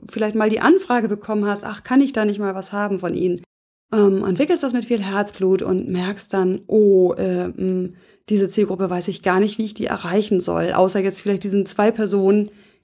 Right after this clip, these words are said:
die dir gesagt haben, sie hätten dazu gern was." Also da arbeite bitte wirklich erst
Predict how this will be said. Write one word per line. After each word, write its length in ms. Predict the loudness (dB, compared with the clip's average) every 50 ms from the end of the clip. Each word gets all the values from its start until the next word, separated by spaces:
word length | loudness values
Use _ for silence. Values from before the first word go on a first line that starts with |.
| _
die 80 | 0 2
dir 140 | 2 4 4
gesagt 320 | 2 2 2 -2 -2 -4
haben, 140 | -6 -4 -4
sie 80 | -4
hätten 300 | -6 -6 -6 -4 -4 -4
dazu 260 | -4 -4 -6 -8 -10 -8
gern 300 | -6 -6 -6 -6 -6 -6
was." 300 | -8 -10 -10 -12 -16 _ _ _ _ _ _ _ -20 -20 -20 -20 _ _ _ _ _ -4
Also 200 | -2 0 2 2
da 420 | 0 0 0 0 2 2 2 0 0 0
arbeite 460 | 0 2 2 2 2 2 0 0 -2
bitte 300 | -2 -2 -2 -4 -2 -2
wirklich 340 | -2 -2 -2 -4 -8 -8 -6
erst 320 | -6 -4 -4 -6 -8 -10